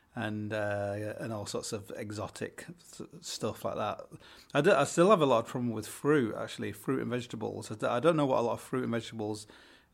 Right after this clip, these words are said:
uh, look like. Um, like, someone, my, my daughter was doing a, a thing at school, and they said, "Oh, you have to bring in, uh, a melon or something." <laughs> I went to Tesco's.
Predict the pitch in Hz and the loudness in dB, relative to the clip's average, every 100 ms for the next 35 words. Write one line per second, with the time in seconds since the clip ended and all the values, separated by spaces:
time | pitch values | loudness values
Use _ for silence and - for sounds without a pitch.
0 | - 107 107 107 120 135 127 110 101 101 | -6 -4 -2 -2 -2 -2 -2 -2 -4 -8
1 | - - 349 320 233 113 107 107 104 101 | -16 -20 -20 -16 -8 -6 -6 -6 -8 -10
2 | 101 _ - - - 117 - 147 139 127 | -12 _ -16 -12 -8 -4 2 4 6 4
3 | 127 127 117 - 131 117 135 139 - 117 | 2 -2 -4 -4 -2 4 6 6 2 -4
4 | 123 113 107 107 101 - - - - - | -2 -2 -2 -6 -8 -14 -20 -20 -16 -6
5 | 131 127 113 - 120 117 110 110 - 117 | -2 0 -2 -2 0 0 0 -4 -4 -2
6 | 113 110 117 - 117 123 117 110 104 - | 0 0 -4 -6 -4 -2 0 -2 -6 -10
7 | - _ - 107 98 - 110 107 113 123 | -20 _ -4 0 0 0 -2 -2 0 0
8 | 113 104 - 117 120 113 165 139 - 165 | 0 -2 -4 -4 -4 -2 2 2 4 6
9 | 156 151 131 - 139 - 131 113 98 | 6 2 -4 4 4 4 0 2 0